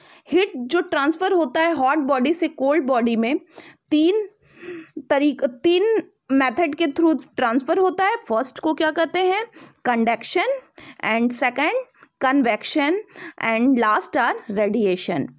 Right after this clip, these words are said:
कंडक्शन जो होता है, जिसमें हीट किस में ट्रांसफर होता है, सॉलिड। हीट जो ट्रांसफर, heat can transfer through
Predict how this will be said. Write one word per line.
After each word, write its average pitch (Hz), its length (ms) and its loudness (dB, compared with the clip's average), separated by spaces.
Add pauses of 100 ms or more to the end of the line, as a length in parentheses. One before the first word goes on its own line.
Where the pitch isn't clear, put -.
(480)
कंडक्शन 370 600 0
जो 427 160 2
होता 403 280 0
है, 359 180 2
जिसमें 339 380 0
हीट 311 400 0
किस 320 220 -2
में 339 120 2
ट्रांसफर 302 500 -2
होता 339 300 2
है, 302 220 0 (320)
सॉलिड। 240 640 0 (1200)
हीट 277 240 0
जो 311 220 2
ट्रांसफर, 330 560 0
heat 302 340 2
can 320 220 2
transfer 285 500 0
through 302 400 0